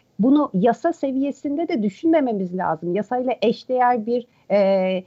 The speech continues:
değerde ve etkide değildir. Yasanın üstündedir. Yani İstanbul Sözleşmesi'yle eğer, e,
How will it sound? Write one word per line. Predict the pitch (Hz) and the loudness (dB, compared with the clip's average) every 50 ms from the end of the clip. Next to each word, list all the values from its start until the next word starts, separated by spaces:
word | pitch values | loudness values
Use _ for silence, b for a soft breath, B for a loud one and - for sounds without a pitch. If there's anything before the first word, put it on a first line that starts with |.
| b b b - | b b b -2
değerde | 175 190 220 226 220 - - 226 240 247 247 247 240 226 262 254 | 0 0 0 0 -2 -2 0 2 4 4 4 2 2 0 -2 -4
ve | 240 | -4
etkide | - - 233 226 _ - 214 247 226 208 | -2 -4 -6 -6 _ -6 -6 -4 -4 -4
değildir. | 240 254 262 240 226 220 175 | -4 -4 -2 -2 -2 -2 0
Yasanın | 175 202 220 - - 262 269 339 392 349 - | 0 0 -2 -2 -4 -4 -4 -4 -4 -4 -4
üstündedir. | 233 226 - - - 262 247 254 294 269 233 226 | -6 -6 -6 -6 -8 -6 -4 -4 -4 -2 -2 -2
Yani | 196 185 180 180 170 | 0 0 0 -2 -2
İstanbul | 190 - _ 294 311 330 320 302 285 | -4 -4 _ -2 0 2 0 0 -2
Sözleşmesi'yle | - - - 226 226 214 214 226 247 226 - - 247 247 226 - - - 349 359 330 269 214 170 - - | -2 -2 -2 -2 -2 0 0 -2 -2 -2 -4 -6 -6 -6 -6 -4 0 2 2 4 4 4 2 2 0 0
eğer, | 220 226 226 226 220 208 196 196 _ _ - | 2 4 4 4 2 2 -2 -6 _ _ -2
e, | 185 185 175 170 170 170 | -2 0 0 -2 -4 -6